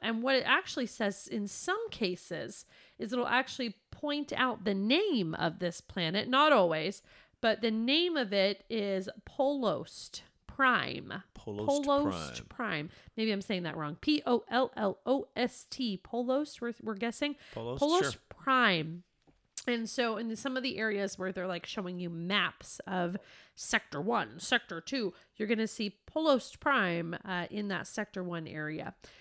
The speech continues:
Speaker 1: So, um, anyways, very, very easy to see. Um, a lot of
Speaker 2: I've never
Speaker 1: fun.
Speaker 2: seen it.
Speaker 1: <laughs> No, no way.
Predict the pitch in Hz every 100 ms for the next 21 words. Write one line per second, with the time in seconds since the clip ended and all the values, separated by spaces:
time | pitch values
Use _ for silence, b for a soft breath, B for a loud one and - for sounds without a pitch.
0 | B - - 233 220 - 220 - 349 480
1 | 247 202 320 539 480 220 202 170 139 202
2 | 185 190 170 - - 214 160 208 311 b
3 | b b - 214 202 214 240 285 196 208
4 | 208 170 196 208 190 - _ _ _ _
5 | 226 247 226 196 277 - - 180 208 -
6 | - B B 233 294 339 349 294 233 208
7 | 185 160 160